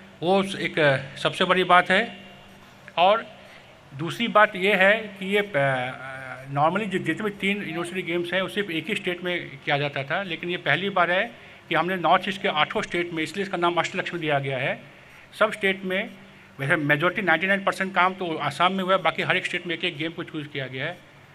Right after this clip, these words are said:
तो पूरे north east का all, अ, north east states are, अ, covered under this thing, this, अ, association।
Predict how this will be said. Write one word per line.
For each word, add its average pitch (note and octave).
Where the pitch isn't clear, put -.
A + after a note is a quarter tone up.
तो F3+
पूरे G3
north F3
east F#3+
का D#3+
all, G3
अ, D3
north D#3+
east F3+
states E3
are, D#3
अ, C3+
covered E3
under E3
this C#3+
thing, A3
this, D3
अ, B2
association। C#3